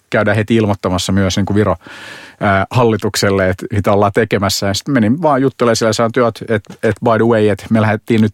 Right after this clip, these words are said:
niin kuin sitten tekemään tuota tunnelia. Ja sitten se oli, että, niin kuin, että ketkä te? Niin sit mä ajattelin, joo, että, ää, minä ja näetkö noi kaverit tuossa viereisessä pöydässä ja totta kai se nauroi siihen eikä ottanut sitä tosissaan ja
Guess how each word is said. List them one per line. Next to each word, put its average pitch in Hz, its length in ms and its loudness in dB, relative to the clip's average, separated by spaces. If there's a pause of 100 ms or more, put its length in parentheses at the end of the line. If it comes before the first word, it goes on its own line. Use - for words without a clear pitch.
(100)
niin 104 100 0
kuin 104 120 0 (160)
sitten 98 360 -2
tekemään 95 340 0
tuota 92 140 0
tunnelia. 87 440 0 (520)
Ja 98 80 0
sitten 98 200 0
se 104 60 0
oli, 95 160 2
että, 90 160 -2
niin 98 120 2
kuin, 98 140 2
että 90 120 -6
ketkä 87 340 -4
te? 85 160 -4 (100)
Niin 101 80 0
sit - 100 -4
mä 135 60 0
ajattelin, 127 200 0
joo, 139 60 2
että, 123 280 0
ää, 113 100 0 (240)
minä 127 260 2
ja 110 180 2
näetkö 117 320 0
noi 101 140 -2
kaverit 117 340 0
tuossa 104 200 -2
viereisessä 107 440 0
pöydässä 98 480 0
ja 87 140 -6 (400)
totta - 200 -2
kai 107 140 2
se 107 80 0
nauroi 104 360 2
siihen 98 320 -2
eikä 95 240 -2
ottanut 95 260 -2
sitä - 160 -2
tosissaan 110 540 0
ja 98 120 0